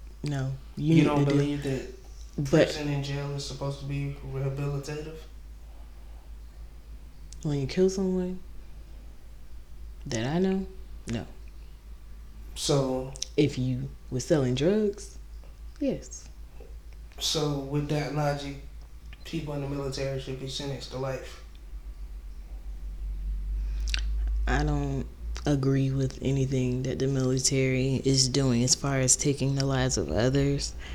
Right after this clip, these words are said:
Speaker 1: I mean,
Speaker 2: When is
Speaker 1: I
Speaker 2: taking
Speaker 1: don't
Speaker 2: life
Speaker 1: understand.
Speaker 2: justifiable in your
Speaker 1: Uh, never. That's what I'm saying. I don't agree
Speaker 2: Even
Speaker 1: with
Speaker 2: if someone were trying to take yours?
Speaker 1: We've had to talk about this. I don't know if I could.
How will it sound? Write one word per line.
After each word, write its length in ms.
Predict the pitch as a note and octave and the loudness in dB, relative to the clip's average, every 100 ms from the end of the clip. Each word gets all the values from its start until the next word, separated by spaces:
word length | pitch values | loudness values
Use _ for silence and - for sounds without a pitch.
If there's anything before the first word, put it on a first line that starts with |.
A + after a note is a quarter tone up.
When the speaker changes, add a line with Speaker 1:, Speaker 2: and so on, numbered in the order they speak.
| - - - - | -8 -8 -6 2
Speaker 1:
I 100 | C#3+ | 6
mean, 560 | C#3 C3 C3 A#2+ C3+ - - - - - - - | 8 8 6 4 2 -2 -8 -10 -12 -10 -10 -2
Speaker 2:
When 160 | D3 D3+ | 2 6
is 60 | D3+ | 12
Speaker 1:
I 40 | G#3 | 12
Speaker 2:
taking 60 | |
Speaker 1:
don't 220 | C#4 E3 D3+ | 12 12 12
Speaker 2:
life 60 | |
Speaker 1:
understand. 340 | C#3+ C#3 - - | 8 6 4 2
Speaker 2:
justifiable 640 | - C3 C3+ C3+ C3+ C3+ C3+ | -2 -2 0 2 0 -2 -4
in 200 | C3+ C#3 | -4 -4
your 160 | C#3 C3+ C3+ - - C#3+ | -4 -4 -6 -10 -6 0
Speaker 1:
Uh, 320 | D3 C3+ G#2 | 2 4 4
never. 540 | B2 B2+ - - C#3+ - - - | 4 2 2 -2 -4 -6 -12 2
That's 180 | B2+ B2 | 2 4
what 80 | B2 | 4
I'm 100 | A#2 | 4
saying. 260 | A#2 A2+ | 2 2
I 80 | A#2+ | 2
don't 200 | C3+ C3 | 4 4
agree 240 | C3+ C#3 C#3 | 4 6 6
Speaker 2:
Even 140 | C3+ | 4
Speaker 1:
with 40 | C#3 | 2
Speaker 2:
if 400 | - - - - | -2 -8 -10 -4
someone 460 | C3+ C3+ C3 C3 | -2 -2 -2 -2
were 300 | C3 C3 C3 C3 - - - - | -2 -2 -4 -6 -10 -12 -12 -10
trying 240 | - C3+ B2+ | -4 -2 -2
to 100 | C3 | -2
take 200 | C3+ C#3 | -2 -2
yours? 320 | C#3+ D3 C#3+ - - - - - - - - - - - - - - - - - - - - - - - - - - - - - - - | -2 -4 -8 -14 -16 -16 -18 -18 -16 -16 -14 -14 -14 -14 -14 -14 -14 -14 -12 -12 -14 -14 -14 -12 -12 0 2 2 -2 -12 -16 -16 -14 2
Speaker 1:
We've 220 | E3+ E4+ | 10 10
had 160 | D#3+ B2+ | 10 2
to 60 | A#2+ | 0
talk 200 | A#2+ B2+ | -2 -2
about 220 | C3 B2 | 0 0
this. 200 | B2+ C3+ | -2 4
I 100 | G3+ | 8
don't 220 | D#4+ C4+ | 8 8
know 140 | C#3+ D3 | 6 4
if 100 | C#3+ | 4
I 100 | C3+ | 2
could. 240 | D#3+ - | 2 -2